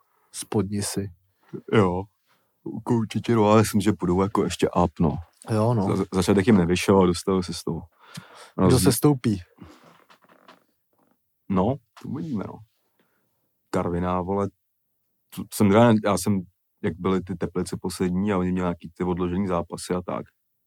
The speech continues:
Speaker 2: jsem čekal, že něco uhrajou, od té doby nic neuhráli a proměnilo se to, že oni mají pět
Speaker 1: Jo, jo, jo.
Speaker 2: a Teplice mají teď jedenáct.
Speaker 1: Jo, jo, jo.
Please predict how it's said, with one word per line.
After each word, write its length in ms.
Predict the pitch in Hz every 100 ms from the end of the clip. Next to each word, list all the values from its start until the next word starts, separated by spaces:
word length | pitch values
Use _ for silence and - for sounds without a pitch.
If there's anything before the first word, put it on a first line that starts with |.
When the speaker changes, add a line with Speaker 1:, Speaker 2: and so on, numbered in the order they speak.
| _ _ _ _ _ _ _ _ _ _ _ -
Speaker 2:
jsem 120 | 95
čekal, 220 | - 87
že 80 | 85
něco 220 | 82 -
uhrajou, 460 | 110 95 87 82 85
od 100 | 85
té 60 | 87
doby 180 | 85
nic 200 | 90 90 -
neuhráli 460 | 92 92 87 87
a 40 | - - - 87
proměnilo 520 | - 92 95 98 90
se 140 | 87 87
to, 80 | 87
že 100 | 90
oni 180 | 95 90
mají 160 | 90 87
pět 240 | - 87 87 _ _ _
Speaker 1:
Jo, 60 | 107
jo, 260 | 110 113 104
jo. 100 | 104 120 -
Speaker 2:
a 60 |
Teplice 380 | - - 85 -
mají 140 | 87 82
teď 160 | 92
jedenáct. 480 | 90 85 78 - -
Speaker 1:
Jo, 120 | 110
jo, 160 | 110 104
jo. 100 | 107